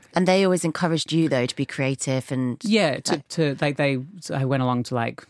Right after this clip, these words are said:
Speaker 2: you know, theatre school and stuff like
Speaker 1: Yeah.
Speaker 2: that, and they always encouraged that. And interestingly, that was also a really safe space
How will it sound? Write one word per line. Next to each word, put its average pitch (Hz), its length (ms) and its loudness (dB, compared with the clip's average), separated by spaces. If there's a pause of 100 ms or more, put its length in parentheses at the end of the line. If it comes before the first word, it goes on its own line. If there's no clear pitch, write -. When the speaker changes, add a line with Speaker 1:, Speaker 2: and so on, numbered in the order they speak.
Speaker 2:
you 143 100 -2
know, 117 140 0
theatre 120 300 -2
school 113 280 -4
and 110 140 -4
stuff 117 180 -6
like 156 120 2
Speaker 1:
Yeah. 143 120 2
Speaker 2:
that, 117 220 -2
and 123 100 -4
they 131 120 0
always 123 220 0
encouraged 113 460 -4
that. 120 220 -2 (340)
And 151 80 2
interestingly, 170 520 2
that 147 280 0
was 135 160 -2
also 143 400 -2
a 120 80 0
really 120 240 0
safe 110 300 -4
space - 480 -4